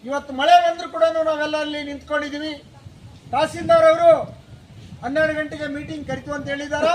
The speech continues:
ಎಲ್ಲ ಅಧಿಕಾರಿಗಳು ಬರ್ಬೇಕಂತ ಹೇಳಿದೀವಿ ನಾವು. ಕೇವಲ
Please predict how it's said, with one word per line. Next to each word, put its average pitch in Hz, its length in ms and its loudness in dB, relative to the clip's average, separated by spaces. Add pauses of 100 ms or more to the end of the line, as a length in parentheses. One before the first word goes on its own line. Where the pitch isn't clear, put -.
(720)
ಎಲ್ಲ 302 160 4
ಅಧಿಕಾರಿಗಳು 311 560 2
ಬರ್ಬೇಕಂತ 302 500 -4
ಹೇಳಿದೀವಿ 294 340 -4
ನಾವು. 294 240 6 (840)
ಕೇವಲ 320 260 2